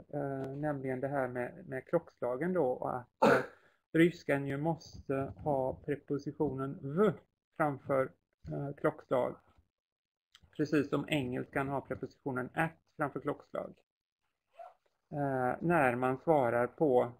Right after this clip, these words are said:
när man svarar på, eh, frågan, eh, когда, när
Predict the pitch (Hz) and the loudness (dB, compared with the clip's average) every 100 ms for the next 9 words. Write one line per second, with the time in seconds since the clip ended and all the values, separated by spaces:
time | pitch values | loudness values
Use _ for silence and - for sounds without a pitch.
0 | _ _ _ _ _ _ _ _ 143 143 | _ _ _ _ _ _ _ _ -4 0
1 | 135 127 131 131 - 147 127 120 117 - | 0 0 -2 -2 0 2 2 0 -2 -4
2 | 135 120 120 - 127 123 123 120 - 135 | -2 0 -2 -4 -6 -6 -6 -10 -4 0
3 | 123 117 123 120 120 - _ _ _ _ | 2 2 0 0 -2 -12 _ _ _ _
4 | _ - - 127 123 127 - - - - | _ -16 -12 -12 -12 -16 -18 -18 -18 -2
5 | 139 131 123 117 113 - - - - _ | 0 2 6 6 6 -4 -18 -20 -20 _
6 | _ _ _ _ _ - - 135 - - | _ _ _ _ _ -14 -4 -2 0 -4